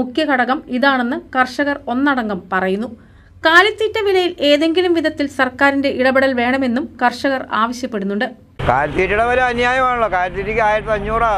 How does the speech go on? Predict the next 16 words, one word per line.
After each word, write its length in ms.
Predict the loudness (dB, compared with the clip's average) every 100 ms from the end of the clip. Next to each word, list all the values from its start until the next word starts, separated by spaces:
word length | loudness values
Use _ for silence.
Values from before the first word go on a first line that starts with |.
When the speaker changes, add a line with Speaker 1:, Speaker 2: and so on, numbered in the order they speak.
| -2 -2
Speaker 2:
കേ-, 300 | 0 0 0 -2
ഏ, 20 | -2 -2 -2
കാ-, 320 | 0 0 -4 -8 -14 -16 -14
ഇവിടെ 140 | -6 -2
കേരള 220 | 0 0 0 -2
ബീഫിൻ്റെ 260 | -6 -6 -6
തീറ്റയ്ക്ക്. 360 | -4 -6 -6 -6 -8 -14 -14 -14 -14 -14 -14 -14 -14 -12 -8
പിന്നെ 180 | -4 -2
ഇച്ചിരി 220 | -2 0 0
മയമുള്ള 300 | 0 0 0 0
കേ-, 240 | 0 0 0
കെ 100 | 0
എസിൻ്റെ 220 | -2 -2 -2
തീറ്റയ്ക്ക് 260 | 0 0 0
മാത്രമേ 200 | 0 0
ഉള്ളൂ. 140 | -2